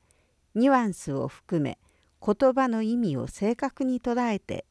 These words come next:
伝達する仕事です。園田さんは実際の通訳では、主観が入ることで本来の意味から逸脱し、誤解が生じることがないように心がけています。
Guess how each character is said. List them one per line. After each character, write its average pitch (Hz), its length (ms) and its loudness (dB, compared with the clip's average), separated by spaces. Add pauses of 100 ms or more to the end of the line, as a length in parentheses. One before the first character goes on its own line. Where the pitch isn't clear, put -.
(180)
伝 170 180 2
達 - 300 -6
す - 180 -6
る 165 140 0
仕 - 180 -12
事 143 280 -8
で 147 100 -8
す。 - 180 -20 (500)
園 285 280 -2
田 208 140 2
さ 175 160 -4
ん 160 80 -4
は 143 120 -4
実 160 160 -6
際 254 300 -4
の 240 140 -4
通 262 160 -8
訳 226 320 -2
で 160 140 -4
は、 139 200 -6 (300)
主 - 160 -18
観 269 260 0
が 254 120 -4
入 269 220 -4
る 208 120 -6
こ 160 140 -4
と 147 140 -4
で 123 320 -6
本 254 260 0
来 185 200 0
の 135 100 -6
意 151 140 -2
味 196 140 -2
か 117 160 -6
ら 101 100 -6
逸 156 340 -10
脱 202 260 -4
し、 - 260 -10 (400)
誤 175 140 -2
解 262 240 0
が 240 140 -4
生 254 260 -2
じ 254 120 -6
る 254 100 -6
こ 262 140 -4
と 269 120 -4
が 165 140 -2
な 185 160 -2
い 240 100 -4
よ 196 100 0
う 135 40 -2
に 110 140 -6
心 196 420 -4
が 190 140 -4
け 127 140 -6
て - 100 -12
い 90 100 -10
ま - 140 -12
す。 - 160 -20